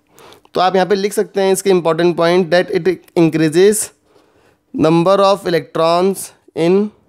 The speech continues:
conduction band। और जैसे ही आपके number of electrons अगर इंक्रीज होगा, तो आपका इलेक्ट्रिक करंट भी ऑटोमेटिकली इंक्रीज होगा। दूसरा,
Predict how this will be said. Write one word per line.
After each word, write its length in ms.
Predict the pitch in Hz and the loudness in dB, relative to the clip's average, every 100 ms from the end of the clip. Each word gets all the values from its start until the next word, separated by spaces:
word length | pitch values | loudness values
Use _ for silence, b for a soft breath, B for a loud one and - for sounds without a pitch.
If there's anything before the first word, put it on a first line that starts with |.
| _ _ b b b b b - | _ _ b b b b b -2
conduction 560 | 156 156 151 - 175 156 | 0 2 0 0 0 2
band। 340 | 120 92 73 - - _ _ _ _ _ _ _ _ _ _ B B B B | 0 -4 -10 -16 -20 _ _ _ _ _ _ _ _ _ _ B B B B
और 140 | - 170 | -4 0
जैसे 320 | 175 180 233 | 0 0 0
ही 60 | 240 | 0
आपके 220 | 233 226 | 0 0
number 320 | 202 190 196 | 0 0 0
of 100 | 214 | 0
electrons 500 | 196 185 - 190 202 | -2 -8 -2 0 0
अगर 160 | 202 190 | 0 0
इंक्रीज 440 | 175 156 190 175 | 0 0 -2 0
होगा, 440 | 170 160 156 107 - _ _ b b b b _ | 0 2 0 0 -6 _ _ b b b b _
तो 60 | 190 | 0
आपका 280 | 175 - | 0 0
इलेक्ट्रिक 400 | 196 175 - 185 | -2 -2 -4 -8
करंट 240 | 180 160 156 | -4 -4 -4
भी 100 | 180 | -2
ऑटोमेटिकली 580 | 175 160 156 143 170 208 | -2 0 -2 -2 -4 -4
इंक्रीज 540 | - 139 120 120 101 | -4 -8 -6 -8 -8
होगा। 340 | - - - 135 _ B B B - | -14 -16 -20 -20 _ B B B 0
दूसरा, 480 | 175 190 240 277 | 2 4 2 2